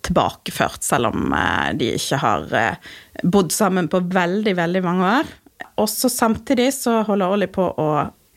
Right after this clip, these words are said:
lære seg, eller få seg en ny hobby. Han skal begynne med motocross, som også egentlig gir han noen sånne, gir han noen biter av sin egen historie som han ikke kjente til. Det er veldig godt gjort, veldig respekt for, eh,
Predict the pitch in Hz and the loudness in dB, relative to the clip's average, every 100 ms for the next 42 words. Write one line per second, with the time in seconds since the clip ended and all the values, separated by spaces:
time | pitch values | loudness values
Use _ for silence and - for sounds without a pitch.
0 | 214 180 160 175 185 160 143 156 185 - | 0 2 2 2 2 0 0 -2 -2 -2
1 | 170 190 175 190 190 196 247 - 185 - | 2 2 2 0 0 0 0 -2 -4 -2
2 | 175 185 180 196 202 - 170 - 285 - | 0 2 2 2 0 -2 -8 0 0 0
3 | - - - - - 202 170 147 147 - | -8 -8 -6 -4 -2 2 2 2 -2 -2
4 | 160 147 156 170 160 139 135 123 147 156 | -2 0 -2 0 2 0 0 0 0 0
5 | 147 139 151 - - 196 277 208 202 180 | 2 0 -2 -10 -2 2 4 4 2 0
6 | 175 180 240 190 160 170 165 175 202 185 | 0 -2 0 0 0 -2 0 2 2 2
7 | 160 185 180 139 143 190 143 - - 185 | 0 0 0 0 0 0 0 -2 -2 -2
8 | - 156 - - - - - - 190 220 | 0 -2 -4 -2 0 -2 -6 0 2 2
9 | 240 233 214 190 196 - 180 - - - | 2 0 0 -2 -2 0 -2 -2 -14 -14
10 | - 180 180 180 175 170 160 - _ - | -4 0 2 2 2 0 -2 -8 _ -6
11 | 190 190 - 208 - - - 196 170 185 | 0 2 2 0 -2 -8 0 2 0 -6
12 | - 175 160 156 | -4 0 2 0